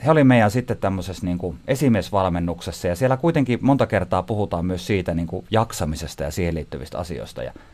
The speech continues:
toinen näistä naisista sit niinku sanoi sitä, että hei, että tota, he on aina aloittanut tällaista niinku lenkkeilyhommaa tossa pitäjillä, mutta tota, niin ne, ne on aina lopahtanut ne touhut, että,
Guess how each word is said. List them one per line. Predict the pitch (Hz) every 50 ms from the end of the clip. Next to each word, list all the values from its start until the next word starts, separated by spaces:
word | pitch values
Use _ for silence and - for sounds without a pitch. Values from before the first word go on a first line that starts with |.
| - - - - - - - - - - -
toinen | - 175 175 160 131
näistä | 117 110 107 -
naisista | 135 127 123 110 95 92 - - 85
sit | - 95 87 -
niinku | 98 92 85 87
sanoi | - - 107 101 92 85
sitä, | - 113 104 - 101 82 78 76
että | 71 - - - - 82 76 - - - - - - - - - - - - - - - - - -
hei, | 123 139 131 117
että | 107 - 104 95
tota, | - 110 101 - 110 104 101 87 - - - 123
he | 156 180
on | 165 156
aina | 175 170 160 135
aloittanut | 151 151 127 - - 98 87 87 87
tällaista | 98 92 90 - - 98
niinku | 92 87 98 98 - -
lenkkeilyhommaa | - 101 123 127 120 117 - - 87 82 78 76 82 82 78 80 78 78 82
tossa | 80 78 - - -
pitäjillä, | - 113 110 - 101 87 82 78 73 71 65
mutta | 67 69 71 - - 76
tota, | - 71 80 - 85 85
niin | 85 85 85 - -
ne, | 131 139 - - - -
ne | 151 151
on | 160 151
aina | 151 143 131 135
lopahtanut | 139 131 - 101 82 - 90 82 80 80
ne | 80
touhut, | - - 92 87 80 80 82 -
että, | 73 - - - 87 -